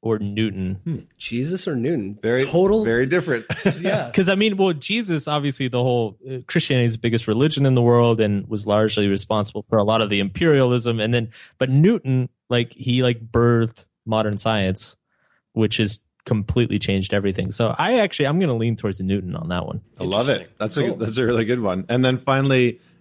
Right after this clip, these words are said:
Speaker 2: uh, what is the legacy that you wanna leave in the world? Speaking of mortality.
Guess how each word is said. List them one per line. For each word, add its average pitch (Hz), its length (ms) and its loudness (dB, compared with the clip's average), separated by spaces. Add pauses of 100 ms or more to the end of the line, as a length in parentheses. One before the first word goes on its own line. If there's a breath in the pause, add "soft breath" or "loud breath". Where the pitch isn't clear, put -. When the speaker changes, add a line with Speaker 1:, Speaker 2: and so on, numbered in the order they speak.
Speaker 2:
uh, 110 220 0
what 113 340 0
is 135 420 0
the 107 120 -2
legacy 107 400 0
that 95 160 0
you 92 80 0
wanna 92 180 0
leave 90 200 0
in 90 100 -4
the 85 80 -4
world? 80 340 -6 (200)
Speaking 104 360 -4
of 87 120 -2
mortality. 82 640 -2